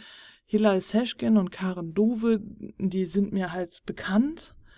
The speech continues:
Äh, ich weiß nicht, ob sie jedem und jeder schon bekannt sind, äh, der oder die nicht aus dieser Szene kommt und sich damit auseinandergesetzt hat.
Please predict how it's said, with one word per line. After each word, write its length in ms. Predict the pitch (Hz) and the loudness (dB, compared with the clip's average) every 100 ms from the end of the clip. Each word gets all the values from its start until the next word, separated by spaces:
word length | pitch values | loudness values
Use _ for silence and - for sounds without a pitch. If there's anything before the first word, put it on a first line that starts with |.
| - - - - - | -20 -20 -20 -20 -10
Äh, 340 | 185 190 - - | -4 -4 -4 -4
ich 160 | 180 | -2
weiß 300 | 185 214 214 | 2 2 4
nicht, 300 | 208 220 214 - | 8 8 6 0
ob 140 | 208 | -4
sie 120 | - | -2
jedem 640 | 185 190 254 277 233 214 202 | 4 6 6 6 4 4 2
und 200 | 190 180 | -2 2
jeder 360 | 208 226 202 | 2 2 0
schon 280 | 190 202 185 | -2 -2 -2
bekannt 440 | 175 - 196 196 214 | -4 -6 0 0 2
sind, 360 | 214 208 214 | 4 4 2
äh, 380 | - 196 190 180 | 0 -4 -4 -4
der 260 | 165 190 196 | -2 0 0
oder 140 | 185 | -2
die 160 | 170 190 | 0 2
nicht 300 | 190 190 170 | 4 2 -2
aus 160 | 180 | -6
dieser 280 | - 180 170 | -6 -4 -4
Szene 380 | - 220 214 185 | 2 6 6 4
kommt 260 | - 156 | -4 -10
und 120 | 156 151 | -8 -10
sich 120 | 165 | -6
damit 260 | 170 160 | -6 -6
auseinandergesetzt 1000 | - 175 180 170 185 175 160 160 - - - | -8 -10 -8 -6 -6 -8 -10 -12 -14 -10 -6
hat. 240 | 233 - | -6 -8